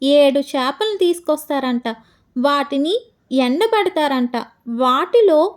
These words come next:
ఒక చేప ఎండలేదంట. "చేప, చేప ఎందుకు ఎండలేదు?" అని అడుగుతారంట. "గడ్డివాము అడ్డు వచ్చింది, అందుకే ఎండలేదు" అని చెప్తుందంట.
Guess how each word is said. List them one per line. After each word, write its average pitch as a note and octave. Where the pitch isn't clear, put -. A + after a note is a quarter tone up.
ఒక E4+
చేప E4
ఎండలేదంట. C#4+
"చేప, D4
చేప F#4+
ఎందుకు F#4
ఎండలేదు?" F4
అని A4
అడుగుతారంట. E4
"గడ్డివాము G#4+
అడ్డు F4
వచ్చింది, F4+
అందుకే F4+
ఎండలేదు" E4+
అని G#4+
చెప్తుందంట. F4+